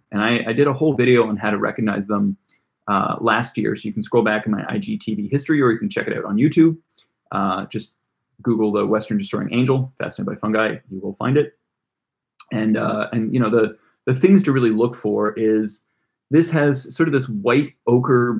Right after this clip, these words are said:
brownish, orangey top, and, and that color is, is the least robust part of being able to identify an ocreata.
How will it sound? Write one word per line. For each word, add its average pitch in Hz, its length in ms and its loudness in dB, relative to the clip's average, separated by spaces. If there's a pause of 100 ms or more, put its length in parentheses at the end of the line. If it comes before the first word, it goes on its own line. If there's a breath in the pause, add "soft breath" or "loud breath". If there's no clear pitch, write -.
brownish, 117 480 0
orangey 117 320 -2
top, 127 300 -2
and, 120 200 -2
and 135 120 2
that 143 160 -4
color 160 340 2
is, 117 160 2
is 110 160 -4
the 110 80 -6
least 131 380 -2
robust 107 380 0
part 104 180 -2
of 101 80 -6
being 104 200 0
able 101 140 -2
to - 120 -4
identify 101 580 -4 (420)
an 113 100 0
ocreata. - 600 -4